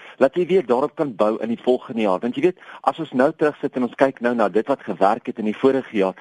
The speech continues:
gaan ons weet waarop om te fokus in die nuwe jaar. Jy weet,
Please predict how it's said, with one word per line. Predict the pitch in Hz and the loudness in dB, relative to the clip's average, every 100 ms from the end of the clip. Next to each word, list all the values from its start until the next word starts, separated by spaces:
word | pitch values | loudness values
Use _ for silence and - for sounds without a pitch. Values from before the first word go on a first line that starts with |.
| - - | -14 -8
gaan | - 160 | -2 -2
ons | 135 | 0
weet | 117 180 - | 0 0 2
waarop | 101 113 127 120 | 2 2 0 -4
om | 110 | -4
te | 127 | -8
fokus | - 175 165 98 - _ - _ - | 0 0 2 -4 -4 _ -20 _ -6
in | 107 | -2
die | |
nuwe | 104 107 113 | 0 2 2
jaar. | 95 82 80 - - - - | 2 2 0 -6 -14 -10 0
Jy | |
weet, | 117 | 2